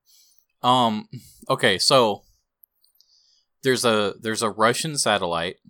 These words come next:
um, or a space station. They're gonna set up a new international space station. It's launching from Russia, but there's concerns about, um, the life support, so they shipped it up with, like, half a dozen dogs.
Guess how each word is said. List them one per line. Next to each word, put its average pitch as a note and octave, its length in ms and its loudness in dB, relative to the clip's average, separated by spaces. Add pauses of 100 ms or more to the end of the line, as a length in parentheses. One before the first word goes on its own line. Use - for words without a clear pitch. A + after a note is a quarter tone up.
(760)
um, F#2 500 -2 (560)
or G#2 80 0
a G#2+ 40 -2
space B2 340 0
station. F#2 420 -6
They're G2+ 100 -8
gonna B2 200 -2
set C#3 180 0
up A#2+ 80 -4
a B2 60 -2
new B2 340 -2
international A#2 580 -4
space G2 300 -4
station. F#2 520 -8 (380)
It's - 160 -6
launching A2 380 -2
from G#2+ 380 -2
Russia, F2+ 480 -4 (680)
but A#2 160 0
there's A2 160 -2
concerns A2+ 720 -2
about, G2+ 580 0 (680)
um, F#2 420 0
the G2 100 -2
life G2+ 220 0
support, F2+ 560 -6
so - 120 -4
they G2 160 -2
shipped - 320 -4
it C3 140 0
up B2 240 2
with, A2 200 -8
like, A2+ 280 0
half A2 260 2
a A#2 40 -6
dozen G2+ 360 -6
dogs. D#2+ 500 -6